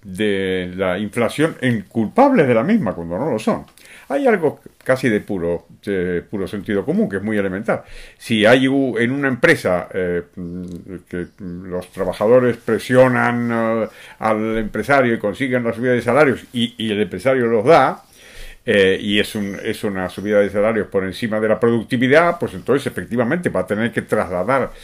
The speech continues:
esos mayores costes a los precios, con lo cual, pues, es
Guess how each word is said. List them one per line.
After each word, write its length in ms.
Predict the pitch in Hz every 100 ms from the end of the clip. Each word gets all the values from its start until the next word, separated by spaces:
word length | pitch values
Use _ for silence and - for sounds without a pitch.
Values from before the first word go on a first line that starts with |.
| - -
esos 320 | - 113 123 104
mayores 380 | 104 127 127
costes 440 | - 147 131 107 101
a 60 |
los 140 | 110 -
precios, 640 | 208 185 - 180 180 - - - -
con 160 | 107 98
lo 100 | -
cual, 300 | 120 131 -
pues, 240 | 92 -
es 140 | 107